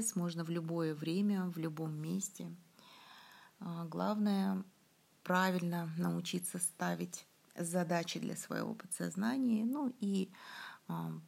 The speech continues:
уделять некое время, да, некая периодичность в ваших занятиях.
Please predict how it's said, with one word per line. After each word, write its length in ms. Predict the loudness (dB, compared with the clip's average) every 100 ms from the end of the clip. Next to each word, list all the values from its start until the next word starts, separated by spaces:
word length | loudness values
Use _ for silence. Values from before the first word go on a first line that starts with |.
| -6
уделять 640 | -2 2 4 2 0 -6 0
некое 460 | 4 4 2 -2 0
время, 580 | 2 2 0 -4 -12 -12
да, 320 | -10 -8 -10 -10 -14 -18 -18 -16 -14 -16 _ _ _ _ _ -20 _ 0
некая 320 | 2 2 2
периодичность 1040 | 0 0 4 4 4 0 -2 -2 -4 -6
в 80 | -6
ваших 340 | -2 -2 -2 -2
занятиях. 640 | -2 -2 -4 -6 -6 -8